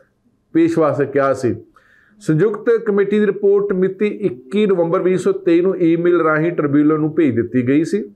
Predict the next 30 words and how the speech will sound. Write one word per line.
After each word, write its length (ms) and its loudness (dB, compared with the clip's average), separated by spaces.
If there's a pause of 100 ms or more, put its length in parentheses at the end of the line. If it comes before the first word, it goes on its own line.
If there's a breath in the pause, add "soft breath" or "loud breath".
(640 soft breath)
ਰਿਪੋਰਟ 400 2
ਦੇ 140 2
ਆਧਾਰ 320 0
ਤੇ 160 -2
ਪੰਜਾਬ 560 0
ਦੇ 80 2
ਪ੍ਰਦੂਸ਼ਣ 560 0
ਵਿਭਾਗ, 580 0
ਦੀਨਾਨਗਰ 500 2
ਕੌਂਸਲ 640 0
ਦੀ 400 0
ਈ 160 4
ਓ 140 2
ਕਿਰਨ 320 -2
ਮਹਾਜਨ, 540 -2
ਡਿਪਟੀ 420 0
ਕਮਿਸ਼ਨਰ 500 0
ਗੁਰਦਾਸਪੁਰ 680 0
ਅਤੇ 320 -2 (500 soft breath)
ਵਿਗਿਆਨ, 440 0
ਤਕਨਾਲੋਜੀ 560 0
ਅਤੇ 280 2
ਵਾਤਾਵਰਣ 540 0
ਵਿਭਾਗ 440 0
ਪੰਜਾਬ 500 0
ਦੇ 100 2
ਸੈਕਟਰੀ 460 -2
ਨੂੰ 160 0
ਵੀ 100 0
ਨੋਟਿਸ 380 0